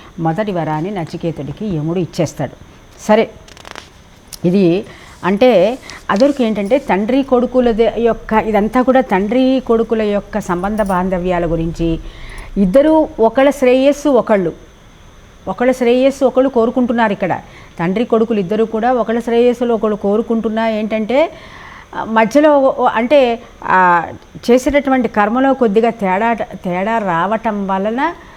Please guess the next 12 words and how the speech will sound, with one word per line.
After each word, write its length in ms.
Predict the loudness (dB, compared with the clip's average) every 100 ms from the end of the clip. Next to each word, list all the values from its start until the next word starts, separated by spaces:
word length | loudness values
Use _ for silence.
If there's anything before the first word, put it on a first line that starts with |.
| -20 -14
ఆ, 520 | -2 2 4 2 0 -4 -8 -20 -20 -20 -20 0
కొడుకు 540 | 2 4 4 2 0 -8 -20 -20 -20 -4 0
తన 180 | 2 0
పూర్వీకుల 640 | 0 2 4 4 2 2
యొక్క, 540 | 2 2 2 2 0 -6 -14 -20 -20 -18 -14 -14 -16 -6 -2
తండ్రి 280 | 0 2
యొక్క 200 | 2 2
పూర్వీకుల 540 | -2 0 2 2 0 0
యొక్క 220 | 0 -2
గొప్పతనాన్ని, 880 | -2 -2 -2 -2 -2 -2 -2 -4 -8 -12 -20 -20 -16 -2
ఆ, 440 | 0 2 2 2 2
తర్వాత 580 | 0 2 0 0 0